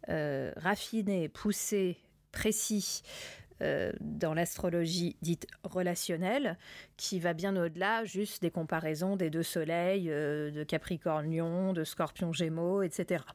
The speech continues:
hein, ça, et, ou, ou, ou même des deux lunes. C'est une, euh, pour le coup, une, une discipline en ce sens comparative, très complexe, mais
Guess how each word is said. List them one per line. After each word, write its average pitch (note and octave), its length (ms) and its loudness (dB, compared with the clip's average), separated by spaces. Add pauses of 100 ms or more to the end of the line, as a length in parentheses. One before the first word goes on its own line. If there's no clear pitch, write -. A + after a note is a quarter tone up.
(140)
hein, G#3+ 160 0
ça, - 160 -4 (100)
et, F3 240 -6
ou, F#3 200 2
ou, F#3 260 -2
ou F#3 40 -2
même G3+ 260 2
des F3 140 -2
deux F3 120 2
lunes. D#3 340 -2 (1160)
C'est A3+ 460 -2
une, E3+ 160 0
euh, - 300 0
pour E3+ 180 -2
le D#3+ 80 0
coup, A3 260 0
une, E3 200 0
une E3+ 100 2
discipline F#3+ 720 0 (260)
en F3 60 0
ce E3+ 160 -2
sens G#3 480 -2 (380)
comparative, F#3+ 760 0 (240)
très - 180 0
complexe, - 500 -2 (640)
mais G3 260 0